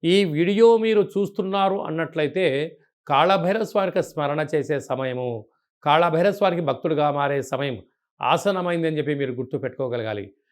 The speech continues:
ఇన్ని వేల వీడియోలలో ఈ వీడియో మీరు చూస్తున్నారు అన్నట్లయితే కాళభైరవ స్వామి యొక్క ఆశీస్సుల వలన మీరు కష్టాలకు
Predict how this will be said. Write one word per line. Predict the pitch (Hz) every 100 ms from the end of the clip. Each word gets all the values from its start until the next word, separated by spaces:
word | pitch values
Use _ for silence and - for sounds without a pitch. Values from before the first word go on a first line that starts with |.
| _ 180
ఇన్ని | 170
వేల | 156 160 202
వీడియోలలో | 196 196 190 180 180 185
ఈ | 170
వీడియో | 156 156 175 165
మీరు | 165 147 165
చూస్తున్నారు | 147 165 160 151
అన్నట్లయితే | 139 131 135 165 170 117 - _ _
కాళభైరవ | - 156 180 180 180
స్వామి | - 165 156
యొక్క | 151 147
ఆశీస్సుల | 117 117 143
వలన | 147 143 143 143 _ _ _ 160
మీరు | 165 131 -
కష్టాలకు | 127 - 180 185 175 143